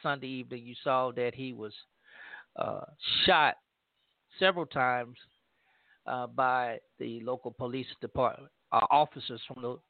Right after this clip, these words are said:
local police department. And, um, while he survived, he is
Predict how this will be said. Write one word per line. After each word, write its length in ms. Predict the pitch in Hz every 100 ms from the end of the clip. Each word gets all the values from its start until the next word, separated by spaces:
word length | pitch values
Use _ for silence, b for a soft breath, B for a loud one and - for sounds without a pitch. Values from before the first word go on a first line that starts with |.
| _ -
local 300 | 127 123 117
police 240 | - 135 120
department. 440 | - 120 113 113 _ _ _ _ b b b b
And, 560 | - 127 123 123 123 117
um, 460 | 113 117 113 113 120 147 _ _ - -
while 260 | 127 127 123
he 300 | 131 127 113 -
survived, 640 | 110 135 139 139 131 127
he 320 | 131 123 117
is 100 | 107